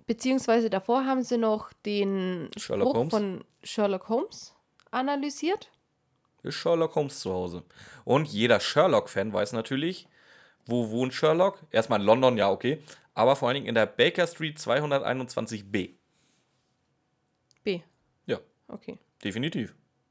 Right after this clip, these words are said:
Speaker 1: Ja.
Speaker 2: Guck, du hast nie Sherlock geguckt, ne?
Speaker 1: Nein.
Speaker 2: Oh, hier, heute gibt's keine Lebenstipps von uns, aber dafür einen Fernsehtipp. Läuft momentan auch auf Netflix, guckt euch Sherlock an, die B-B-C-Serie. Mega gut.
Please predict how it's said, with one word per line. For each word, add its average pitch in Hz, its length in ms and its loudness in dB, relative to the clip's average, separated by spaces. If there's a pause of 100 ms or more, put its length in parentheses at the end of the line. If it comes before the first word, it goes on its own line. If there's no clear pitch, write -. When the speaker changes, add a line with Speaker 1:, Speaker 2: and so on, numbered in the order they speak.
(100)
Speaker 1:
Ja. 185 220 -8 (120)
Speaker 2:
Guck, - 200 -10 (140)
du 123 80 2
hast 127 120 2
nie 175 120 -2
Sherlock 220 380 -2
geguckt, 202 320 -8
ne? 123 220 -4
Speaker 1:
Nein. 208 180 -8 (260)
Speaker 2:
Oh, 131 140 6
hier, 143 320 4 (240)
heute 170 180 8
gibt's 175 220 -4
keine 160 220 2
Lebenstipps 175 500 -4
von 127 160 0
uns, 139 180 -2
aber 135 160 4
dafür 135 220 2
einen 120 60 -4
Fernsehtipp. 143 520 0 (420)
Läuft 170 320 6
momentan 170 440 0
auch 156 100 0
auf 143 140 2
Netflix, 147 460 0
guckt 170 200 -4
euch 139 140 2
Sherlock 151 420 4
an, 120 120 -2
die 117 80 -6
B-B-C-Serie. 113 800 -4
Mega 110 580 0
gut. 95 260 -8